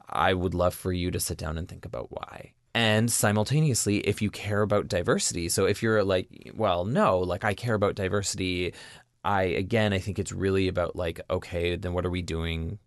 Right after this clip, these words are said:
to support that? And that, that includes me, right? Like, sometimes it involves, like, truthfully, sometimes it involves a bit of work. The couple times I've been an organizer in the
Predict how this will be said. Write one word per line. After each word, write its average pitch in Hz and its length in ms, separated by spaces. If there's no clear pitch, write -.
to - 40
support - 460
that? 85 160
And 127 160
that, 170 320
that 143 220
includes 160 440
me, 101 400
right? 87 240
Like, 120 140
sometimes 170 420
it - 100
involves, 104 440
like, 107 240
truthfully, 131 420
sometimes 104 400
it - 120
involves 95 340
a 101 40
bit 95 120
of 92 100
work. 139 240
The 113 80
couple 139 240
times 123 320
I've 104 120
been 107 140
an 95 160
organizer 95 440
in 92 100
the 92 60